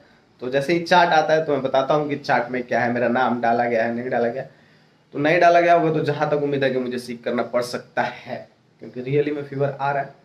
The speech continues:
तो ऐसे जहाँ तक उम्मीद है कि मिल जाएगा। और उस duty का यही फ़ायदा है कि यार्ड में रहूँगा, अगर कुछ ज़्यादा तबीयत ख़राब होता है, कुछ भी होता है, तो कम से कम दवाई तो ले सकते हैं। क्योंकि अगर line पे रहेंगे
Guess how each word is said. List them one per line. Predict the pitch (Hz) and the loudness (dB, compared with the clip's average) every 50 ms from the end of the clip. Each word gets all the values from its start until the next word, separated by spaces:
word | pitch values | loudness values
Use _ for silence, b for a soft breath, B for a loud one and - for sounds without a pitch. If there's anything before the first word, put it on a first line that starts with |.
| _ b b b b b b b b b b b b _ _ - | _ b b b b b b b b b b b b _ _ -4
तो | - | -2
ऐसे | 151 156 156 180 | -2 -2 0 0
जहाँ | 165 180 208 226 | 0 0 2 2
तक | 233 | 2
उम्मीद | 233 220 214 214 214 | 2 2 0 0 -2
है | 214 196 | -2 -4
कि | 190 | 0
मिल | 175 190 196 | 2 2 4
जाएगा। | 196 190 - - 170 170 160 160 - - | 4 4 2 2 4 4 4 2 2 2
और | 139 135 127 - - - | 0 -2 -4 -6 -8 -14
उस | 156 160 160 | -12 -4 0
duty | 165 175 165 165 170 | 0 0 0 2 2
का | 170 156 | 2 2
यही | 147 151 160 180 190 | 4 4 4 2 4
फ़ायदा | 160 180 170 170 170 | 4 4 4 6 4
है | 165 165 | 4 2
कि | 165 156 143 131 | 0 0 2 4
यार्ड | 131 135 147 143 | 4 4 4 2
में | 143 147 | 2 2
रहूँगा, | 143 131 135 135 131 | 0 0 0 0 -2
अगर | 127 117 120 | -2 -2 -2
कुछ | 117 - 127 123 | -4 -6 -6 -2
ज़्यादा | 123 120 120 123 123 | 0 2 2 2 2
तबीयत | 123 123 120 127 127 123 - | 0 0 -2 -2 -2 -4 -4
ख़राब | - 131 123 120 | -2 0 0 2
होता | 120 120 - - | 2 0 0 -2
है, | - | -2
कुछ | - - 190 | -2 -4 -6
भी | 196 196 | -2 0
होता | 208 208 202 190 | 0 2 2 0
है, | 165 | -2
तो | 185 | -2
कम | - 185 | -2 -2
से | 190 185 185 | -2 -2 -2
कम | 190 190 165 | -2 0 2
दवाई | 151 147 151 165 170 | 4 6 6 6 6
तो | 165 | 4
ले | 170 147 123 113 | 2 2 0 -2
सकते | 113 107 - - 110 | -4 -8 -14 -16 -18
हैं। | 110 - | -14 -12
क्योंकि | 143 143 - 175 | -10 -4 -2 0
अगर | 160 165 170 | 2 2 2
line | 151 139 143 165 190 196 | 2 4 4 4 2 2
पे | 196 214 | 2 2
रहेंगे | 208 190 170 147 147 165 | 2 2 2 0 -2 -4